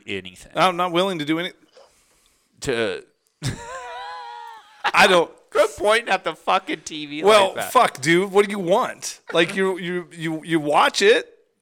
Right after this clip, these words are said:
Speaker 1: I feel like we're getting, we're getting in the weeds here a little
Speaker 2: Well,
Speaker 1: bit.
Speaker 2: that's fine. We ain't got nothing else to do.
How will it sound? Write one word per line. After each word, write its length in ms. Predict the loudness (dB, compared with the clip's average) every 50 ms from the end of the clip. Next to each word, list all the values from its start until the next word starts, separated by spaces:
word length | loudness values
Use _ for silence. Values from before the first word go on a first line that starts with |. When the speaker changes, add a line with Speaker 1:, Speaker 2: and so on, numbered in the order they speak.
| _ _ _ _ _ _ -20 -20 _ _ _ _ _ _ _ _ _ _ _ _ _ _ _ _ _ _ _ _ _ _ _ _ _ _ _ _ _ _ _ -20 -20 -20 _ _ _ _ _ _ _ _ _ _ _ _ _
Speaker 1:
I 80 | -12 -10
feel 180 | -6 -4 0
like 160 | 0 0 0
we're 140 | -2 -2 -2
getting, 340 | -2 -4 -6 -12 -18 -20 -20 -20 _ _ _ _ _ _ _ _ _ _ _ _ _
we're 120 | -12 -8
getting 180 | -8 -8 -10 -10
in 80 | -14
the 100 | -14 -14
weeds 420 | -14 -12 -10 -10 -10 -10 -12 -14 -14
here 140 | -14 -14
a 60 | -14 -14
little 220 | -16 -16 -18 -16
Speaker 2:
Well, 100 | -16 -18
Speaker 1:
bit. 60 | -16
Speaker 2:
that's 120 | -14 -16 -16
fine. 420 | -14 -16 -16 -16 -16 -18 -20 _ _ _ _ _ _ _
We 60 | -20
ain't 100 | -20 -18
got 120 | -18 -18 -18
nothing 180 | -18 -20 -18
else 200 | -18 -18 -18 -20
to 100 | -20 -20
do. 220 | _ -20 -20 -20